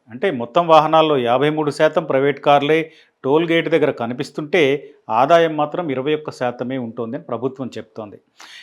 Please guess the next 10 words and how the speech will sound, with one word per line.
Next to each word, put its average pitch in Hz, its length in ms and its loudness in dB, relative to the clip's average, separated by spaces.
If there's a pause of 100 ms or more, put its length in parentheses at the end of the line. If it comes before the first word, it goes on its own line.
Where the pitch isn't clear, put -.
ఇట్లా 175 260 6
పాస్లు 170 480 8
ఇవ్వడం 170 280 2
ద్వారా 135 320 4
మరిన్ని 185 420 -2
వాహనాలు 147 600 2
హైవే 127 280 -4
పైకి 135 300 -6
ఎక్కుతాయని, 117 480 -6
ప్రభుత్వానికి 147 920 -4